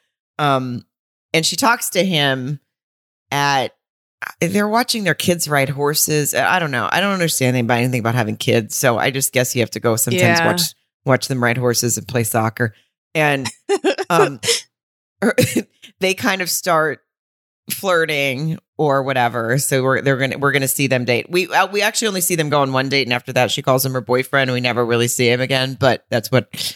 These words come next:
Speaker 1: that's what happens in these movies. Um, but she starts getting, Vicky's pissed, and she starts getting phone calls, like, cancellations on Vicky. And it took me a minute to
Speaker 2: Yeah.
Speaker 1: catch on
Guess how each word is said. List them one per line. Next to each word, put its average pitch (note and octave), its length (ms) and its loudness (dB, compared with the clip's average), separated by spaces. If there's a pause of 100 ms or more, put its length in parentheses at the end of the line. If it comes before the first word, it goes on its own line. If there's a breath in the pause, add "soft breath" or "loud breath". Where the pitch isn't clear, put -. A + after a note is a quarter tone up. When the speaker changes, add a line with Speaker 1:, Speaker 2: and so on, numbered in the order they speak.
(200 loud breath)
Speaker 1:
that's B2+ 160 2
what B2+ 100 -4
happens A#2+ 480 -2 (160)
in B2+ 140 2
these A#2+ 180 2
movies. A#2+ 420 0 (280)
Um, C3+ 420 -2 (800)
but E3+ 200 -4
she B3 200 0
starts G#3+ 320 0
getting, E3 600 0
Vicky's A#3 420 -2
pissed, D3+ 480 2
and C3+ 420 0 (580)
she - 240 0
starts F3+ 220 0
getting D#3 260 0
phone E3+ 300 0
calls, C#3+ 280 0
like, C3 120 -2
cancellations C#3+ 1080 0
on A#2+ 220 0
Vicky. G2+ 600 -2 (500)
And D#3 120 2
it D3 100 -2
took - 200 0
me G3 140 4
a G3 40 4
minute E3+ 320 2
to D#3+ 80 2
Speaker 2:
Yeah. D#3 60 -4
Speaker 1:
catch D#3+ 300 -2
on C3+ 460 -2